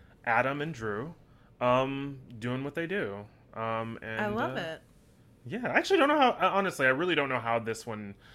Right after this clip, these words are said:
Speaker 1: slipped by me, but I am excited to watch it.
Speaker 2: I know. I'm excited to have you watch it too. I, w-, I wanna know what it's like to experience this movie for the first time in twenty twenty-two, because for me, it's such a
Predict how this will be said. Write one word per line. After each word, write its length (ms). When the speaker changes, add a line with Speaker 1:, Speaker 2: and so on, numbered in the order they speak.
Speaker 1:
slipped 320
by 160
me, 120
but 140
I 80
am 120
excited 340
to 80
watch 220
it. 100
Speaker 2:
I 140
know. 220
I'm 140
excited 400
to 60
have 140
you 80
watch 200
it 80
too. 180
I, 40
w-, 200
I 100
wanna 240
know 280
what 300
it's 240
like 240
to 100
experience 880
this 440
movie 260
for 140
the 100
first 300
time 340
in 260
twenty 400
twenty-two, 560
because 340
for 220
me, 240
it's 160
such 260
a 100